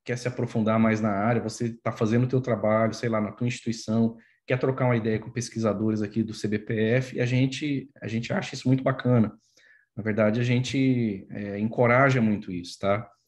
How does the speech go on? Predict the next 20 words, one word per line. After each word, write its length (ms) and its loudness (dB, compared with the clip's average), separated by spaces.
E 80 -2
a 40 4
escola 520 2
do 80 -2
C 140 0
B 100 0
P 160 -2
F, 220 -8
um, 220 -2
um, 380 -2
um 80 0
dos, 500 -10
um 200 -6
dos 400 -8
fatores 520 4
norteadores 840 4
que 100 -8
a 40 -6
gente 200 -6
tem 380 -2